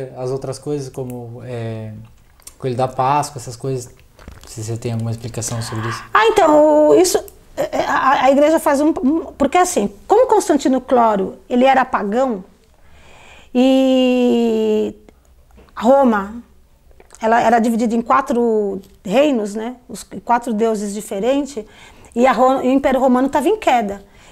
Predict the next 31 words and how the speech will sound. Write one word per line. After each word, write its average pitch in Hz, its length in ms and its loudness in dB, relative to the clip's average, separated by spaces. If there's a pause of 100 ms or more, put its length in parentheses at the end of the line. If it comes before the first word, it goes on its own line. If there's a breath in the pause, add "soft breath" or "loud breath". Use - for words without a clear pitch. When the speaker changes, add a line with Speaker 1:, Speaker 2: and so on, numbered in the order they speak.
(100)
Speaker 2:
Então 254 200 2
ele 294 140 4
contou 302 240 -2
aquela 262 200 -2
história 254 440 0
de 220 80 -6
que - 80 -6
ele 247 80 -2
sonhou 254 560 2
numa 247 220 -2
cruz, 262 380 -2
uma 233 120 -4
batalha, 254 600 0
ele 247 100 0
ganhando 240 260 0
a 233 40 -6
batalha 254 580 -2
com 240 140 -2
a 240 60 0
cruz 233 280 -2
vermelha. 254 720 0 (340 loud breath)
E 320 100 4
quando 466 200 2
ele 381 120 6
ganhou 285 220 4
essa 254 240 0
batalha, 254 760 0 (540 soft breath)
ele 277 140 2
falou 311 300 4
pra 330 200 4
unificar 370 1040 2